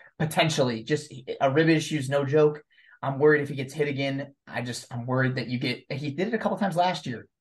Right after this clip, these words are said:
Played, like, the first three snaps of a game, he'd fall out. But like you said, when T is healthy, um, he is an absolute monster and maniac that, to, to deal with on the field.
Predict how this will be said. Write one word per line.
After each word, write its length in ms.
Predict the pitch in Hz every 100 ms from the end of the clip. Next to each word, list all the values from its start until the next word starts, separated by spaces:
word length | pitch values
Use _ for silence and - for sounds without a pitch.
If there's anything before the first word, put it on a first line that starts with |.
| _
Played, 260 | - 143 143
like, 220 | 139 131
the 100 | 131
first 280 | 170 170 -
three 160 | 151 185
snaps 380 | 185 196 196 147
of 60 |
a 40 | 127
game, 160 | 127
he'd 160 | 123 117
fall 200 | 139 139
out. 240 | 139 139 - - - -
But 120 | 165
like 160 | 170 165
you 60 | 160
said, 180 | 160
when 140 | 131 131
T 200 | - 180
is 120 | 156
healthy, 480 | 147 139 151 143 - _ _ -
um, 460 | 127 127 120 117 - -
he 180 | 135
is 140 | 139 127
an 80 | 113
absolute 500 | 135 127 135 123 127
monster 520 | 127 131 - 123 123
and 320 | 120 113 107
maniac 480 | 123 127 123 113 -
that, 200 | 113 -
to, 360 | 123 110 113 -
to 120 | 117
deal 240 | 131 135 135
with 200 | 131 - -
on 160 | 127 123
the 60 |
field. 580 | - 165 170 170 160 156